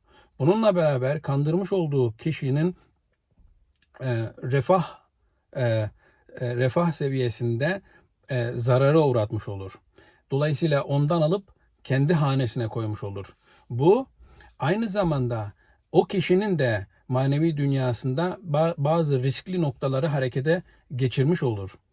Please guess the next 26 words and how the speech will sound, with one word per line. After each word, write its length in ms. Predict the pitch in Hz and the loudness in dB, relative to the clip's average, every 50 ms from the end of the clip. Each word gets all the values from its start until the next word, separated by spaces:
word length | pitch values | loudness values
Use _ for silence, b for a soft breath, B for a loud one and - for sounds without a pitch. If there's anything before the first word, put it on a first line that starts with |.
| B B B B B B B B | B B B B B B B B
Yani 360 | 147 151 160 151 139 131 117 | 0 2 2 4 2 0 0
toplumda 420 | - 160 160 - 165 160 165 170 165 | 0 -2 -2 0 0 0 2 2 2
hizmet 420 | 147 147 143 151 165 170 160 - | 2 0 0 0 0 0 0 0
alanlar 380 | 151 143 143 160 190 214 208 185 | 0 0 0 0 -2 -2 -2 0
ve 60 | 165 | 0
hizmet 400 | 151 160 147 160 160 170 - 165 | 0 0 0 0 0 0 0 -2
verenler 380 | 151 151 147 143 147 151 147 | -2 0 0 0 2 2 2
vardır. 460 | 143 123 110 101 98 92 98 98 - b b b b b b b - | 2 0 0 -2 -4 -6 -8 -12 -12 b b b b b b b -4
Bir 200 | 131 143 208 214 | -2 -2 0 2
noktada 400 | - - - - 170 151 151 143 | 0 0 0 -2 -2 0 0 2
hizmet 400 | 143 143 139 151 165 180 - 170 | 2 0 0 0 0 0 0 0
alan 240 | 147 139 127 123 113 | -2 0 -2 -2 -2
kişi 300 | - 127 - 214 196 170 | -4 -4 -4 -2 -2 -2
başka 280 | 165 147 - 190 175 | -2 0 0 -2 -2
bir 160 | 160 147 147 | -2 -2 -2
noktada 320 | 151 139 - - 165 170 196 | -4 -4 -4 -6 -4 -4 -2
hizmet 440 | 180 165 160 156 170 170 160 151 151 | -2 -2 0 0 0 0 -2 -2 -2
veren 240 | 156 156 160 156 | 0 0 2 2
olur. 360 | 143 123 110 107 104 95 - - b b b b b b _ 135 | 2 0 0 -2 -6 -8 -10 -16 b b b b b b _ -4
Hizmet 340 | 127 139 170 202 214 196 | 0 2 2 0 2 2
aldığı 340 | 202 180 165 160 156 175 190 | 2 2 2 2 2 2 2
yerde 360 | 196 196 165 151 135 131 127 117 | 2 2 0 0 0 -2 -2 -2
kandırıldığını 720 | - - 135 143 147 151 156 156 151 151 160 175 185 175 | -2 0 0 0 0 0 0 0 0 0 0 0 2 0
düşünen 360 | 165 139 - 147 135 127 120 | -2 -2 -2 -2 -2 -2 -2
bir 100 | 120 123 | -2 -2
insan 420 | 127 123 117 110 - 185 202 202 | 0 -2 -2 0 0 0 0 -2